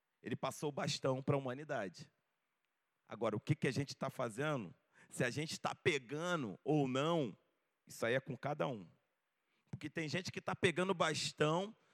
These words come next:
segurando essa responsa aí, ó. Só que nos dias de hoje, na igreja,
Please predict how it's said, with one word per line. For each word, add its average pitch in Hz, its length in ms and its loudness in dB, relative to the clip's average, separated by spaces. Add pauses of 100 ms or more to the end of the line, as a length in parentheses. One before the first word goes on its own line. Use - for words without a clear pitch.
(140)
segurando 160 560 0
essa 190 200 -2
responsa 185 760 2
aí, 175 140 6
ó. 151 200 4 (3000)
Só 147 200 0
que 196 140 2
nos 185 200 6
dias 175 220 4
de 170 100 2
hoje, 185 280 2
na 185 160 0
igreja, 170 480 -4